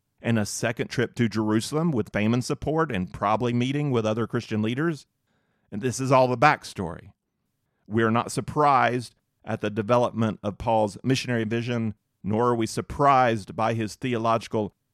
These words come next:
understanding and, and practical ministry skill. He is not a new believer here in Antioch when he's called forth. This is a man prepared by the potter's hands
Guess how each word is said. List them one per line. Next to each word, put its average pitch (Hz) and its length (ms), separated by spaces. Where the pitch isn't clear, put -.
understanding 117 720
and, 98 160
and 95 180
practical 120 540
ministry 120 400
skill. 123 320
He 120 160
is 107 160
not 131 180
a 131 80
new 120 200
believer 113 480
here 107 200
in 104 100
Antioch 107 520
when 113 220
he's 110 180
called 107 400
forth. 113 420
This 117 160
is 123 120
a 120 60
man 113 220
prepared 123 720
by 110 140
the 104 100
potter's 113 520
hands 107 640